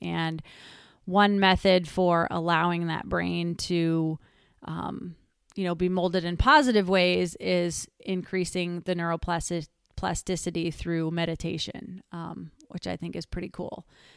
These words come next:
Um, another is to improve your sleep. Um, you know, it calms your mind, it prepares you for rest.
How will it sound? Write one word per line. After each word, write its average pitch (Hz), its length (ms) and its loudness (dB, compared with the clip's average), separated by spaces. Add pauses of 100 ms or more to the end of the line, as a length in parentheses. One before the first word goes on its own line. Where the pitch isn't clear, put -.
(260)
Um, 180 400 -8
another 220 720 4
is 185 580 2 (500)
to 196 260 2
improve 185 500 0
your 170 160 -6
sleep. 180 560 -8 (260)
Um, 175 340 -8
you 196 100 -4
know, 170 260 -6
it - 160 -10
calms 196 400 2
your 202 100 0
mind, 185 500 2
it - 160 -10
prepares 175 480 -4
you 175 100 -4
for 175 160 -8
rest. 170 520 0